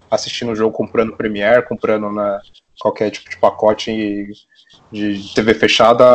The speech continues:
ao invés de ir no estádio, né? Então, fora isso, o torcedor do Santos só vai mesmo quando o time ou tá nas finais ou tá realmente num, num futebol num nível, né, bem,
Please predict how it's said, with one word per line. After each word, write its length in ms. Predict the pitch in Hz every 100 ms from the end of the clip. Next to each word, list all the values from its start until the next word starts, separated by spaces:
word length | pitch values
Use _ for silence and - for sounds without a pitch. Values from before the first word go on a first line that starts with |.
| 120
ao 100 | 117
invés 280 | 110 110
de 60 | 110
ir 40 |
no 80 | 113
estádio, 440 | 120 - 101 101 101
né? 80 |
Então, 440 | 104 104 113 131 156 175 - - - -
fora 240 | 131 123
isso, 260 | 131 - 156
o 240 | 143 139
torcedor 360 | 131 135 135 135
do 60 |
Santos 240 | - 135 -
só 120 | 135
vai 180 | 127 135
mesmo 300 | 127 135 151
quando 160 | 151
o 40 | 143
time 400 | - 143 135 123 _ - -
ou 120 | 135 135
tá 140 | 139
nas 160 | 135 -
finais 500 | 131 131 160 190 170
ou 100 | 165
tá 160 | 165
realmente 440 | 160 139 139 147 147
num, 160 | 135 123
num 60 |
futebol 680 | 120 135 - 113 117 127 127 _ _ _ -
num 120 | 120
nível, 600 | 117 117 123 120 107 104 _ _ -
né, 600 | 104 104 104 101 101 101 _ _ _ _ _
bem, 380 | 113 117 120 113